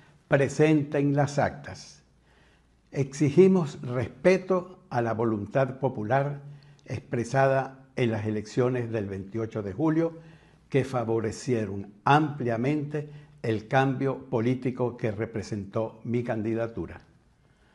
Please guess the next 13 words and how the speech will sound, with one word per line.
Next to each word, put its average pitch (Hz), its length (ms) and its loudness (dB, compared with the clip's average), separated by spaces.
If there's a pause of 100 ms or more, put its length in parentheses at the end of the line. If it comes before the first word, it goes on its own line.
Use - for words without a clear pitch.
(460)
Propiciamos 151 1160 2
la 117 260 -4
búsqueda 127 600 0
de 107 140 -4
fórmulas 147 680 0 (440)
que 123 140 0
con 120 200 -2
estricto 165 720 0
sometimiento 127 1200 -2
a 120 120 -2
la 107 140 -4
soberanía 113 680 -4
popular 120 720 -2